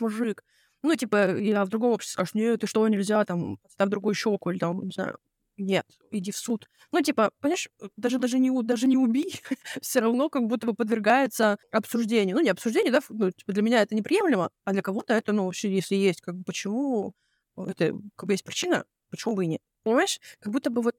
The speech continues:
даже вот эти основы, ну, хотя я согласна с тем, что ты в-,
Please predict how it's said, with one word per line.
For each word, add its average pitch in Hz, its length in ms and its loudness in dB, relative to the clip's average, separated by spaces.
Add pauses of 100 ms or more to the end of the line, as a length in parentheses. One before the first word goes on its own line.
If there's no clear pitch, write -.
(220)
даже 220 320 0
вот 220 100 -4
эти 220 120 -2
основы, 233 580 0
ну, 262 100 -2
хотя 247 180 0
я 233 60 0
согласна 254 380 0
с - 40 -6
тем, 214 140 0
что 180 440 -2 (240)
ты 254 100 -2
в-, 226 80 -4